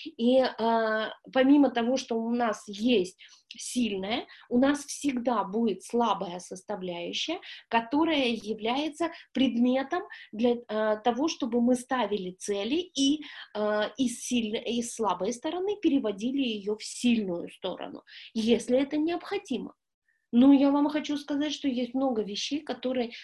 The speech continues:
так и остаются в нашей жизни, нашей слабой стороной. И мы, как люди, а, прекрасно к этому приспосабливаемся, она н-, вообще никак не влияет на нашу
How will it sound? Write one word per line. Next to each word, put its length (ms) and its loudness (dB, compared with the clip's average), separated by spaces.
так 200 -4
и 60 0
остаются 720 -2
в 60 -2
нашей 380 -4
жизни, 400 0
нашей 420 -2
слабой 460 -4
стороной. 540 -4
И 100 0
мы, 200 6
как 260 -6
люди, 480 0
а, 220 -4
прекрасно 580 -2
к 80 -6
этому 320 -2
приспосабливаемся, 1200 -6
она 140 -2
н-, 160 0
вообще 240 -2
никак 320 -2
не 100 -2
влияет 540 -6
на 120 -10
нашу 340 -8